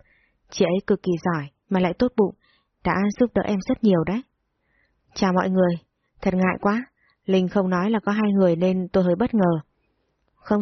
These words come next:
sao, Nhi ngồi đi." Người đàn ông bên cạnh đứng lên kéo ghế cho cô rất lịch sự. Cô ngại ngùng ngồi xuống. "Anh Đạt, mau mau giới thiệu đi." Giọng Linh vang lên. "À quên, không giới thiệu với Nhi. Anh là Đạt, là anh họ của Linh. Hiện tại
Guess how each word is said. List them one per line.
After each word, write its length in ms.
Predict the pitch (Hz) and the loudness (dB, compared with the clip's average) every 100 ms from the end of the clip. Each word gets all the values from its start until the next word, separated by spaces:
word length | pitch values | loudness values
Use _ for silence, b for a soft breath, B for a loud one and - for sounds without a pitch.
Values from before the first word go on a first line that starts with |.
| 202 | -2
sao, 220 | 208 196 202 | -2 -4 -2
Nhi 140 | 220 | 0
ngồi 220 | 208 196 170 | 4 4 2
đi." 200 | 196 202 _ _ _ _ _ | 0 -2 _ _ _ _ _
Người 120 | 214 196 | -2 0
đàn 120 | 175 | 0
ông 160 | 208 | -2
bên 160 | 214 214 | -2 -2
cạnh 260 | 208 185 185 | -4 -6 0
đứng 140 | 190 | 0
lên 280 | 208 202 196 | 2 0 0
kéo 220 | - 185 | 0 2
ghế 100 | 185 190 | 2 0
cho 100 | 214 - | 0 2
cô 160 | 185 | 0
rất 180 | 180 254 | 0 -2
lịch 140 | 190 - | -2 -2
sự. 180 | 180 170 - _ _ _ _ _ _ | -2 -2 -6 _ _ _ _ _ _
Cô 140 | 190 185 | 0 0
ngại 160 | 175 175 | 0 0
ngùng 200 | 175 156 | 0 2
ngồi 160 | 160 139 | 0 0
xuống. 240 | 170 170 247 _ _ _ _ _ _ _ - | 0 0 -2 _ _ _ _ _ _ _ -4
"Anh 140 | 185 | -2
Đạt, 220 | 180 160 - | 0 -2 -4
mau 160 | 185 190 | -4 -2
mau 200 | 190 185 | 0 0
giới 200 | 196 196 | 0 0
thiệu 200 | 247 185 | 0 0
đi." 200 | 208 202 _ _ _ _ | 0 -2 _ _ _ _
Giọng 220 | - 175 | -6 -4
Linh 180 | 180 175 | -4 -4
vang 180 | 180 180 | -2 -2
lên. 240 | 180 185 175 _ _ _ _ _ _ - | 0 -2 -4 _ _ _ _ _ _ -8
"À 160 | - 175 | -6 0
quên, 280 | 196 202 | 0 0
không 220 | 196 220 202 | 0 -2 0
giới 140 | 214 | 0
thiệu 160 | 247 185 | 0 2
với 120 | 214 | 0
Nhi. 260 | 220 220 208 _ _ _ - | 2 0 -2 _ _ _ -8
Anh 200 | - 208 | -4 -2
là 80 | 180 | 0
Đạt, 200 | 175 165 - | 0 -2 -4
là 160 | 185 | -2
anh 180 | 175 214 | -2 -2
họ 220 | 208 208 - | 0 -2 0
của 120 | 180 | 0
Linh. 220 | 190 196 - _ _ _ | 2 -2 -6 _ _ _
Hiện 180 | - 196 - | -2 -2 -2
tại 200 | 170 | -4